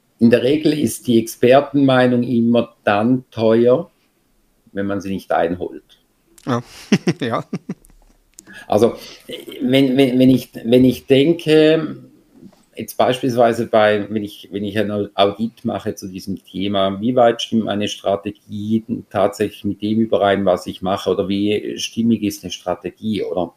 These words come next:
Speaker 1: wie auch immer. Es gibt ja verschiedene Eck-, Eckpunkte, die man bei, bei einem Audit betrachten möchte.
Speaker 2: Mhm.
Speaker 1: Ähm, im schlimmsten Fall ist das Audit so, dass es das bestätigt,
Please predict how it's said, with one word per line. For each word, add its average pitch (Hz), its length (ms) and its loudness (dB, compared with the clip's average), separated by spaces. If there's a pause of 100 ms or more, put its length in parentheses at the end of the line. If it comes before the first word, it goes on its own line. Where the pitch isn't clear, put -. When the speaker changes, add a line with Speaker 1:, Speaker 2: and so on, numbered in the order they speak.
(120)
Speaker 1:
wie 113 200 4
auch 131 160 4
immer. 113 320 2 (360)
Es - 40 -12
gibt 82 160 -2
ja 101 80 4
verschiedene 131 480 2
Eck-, 117 400 -4 (100)
Eckpunkte, 113 580 -2
die 104 120 -4
man 107 220 2
bei, 101 440 4
bei 98 100 2
einem 95 200 0
Audit 95 420 -4
betrachten 98 640 -4
möchte. 80 480 -8
Speaker 2:
Mhm. 107 140 -6 (880)
Speaker 1:
Ähm, 104 380 0 (1200)
im 123 120 0
schlimmsten 143 640 2
Fall 127 440 4
ist - 320 -2
das 107 140 -2
Audit 104 640 -2
so, 120 260 -2
dass 123 200 2
es 104 180 -6
das 104 320 -4
bestätigt, - 1040 -6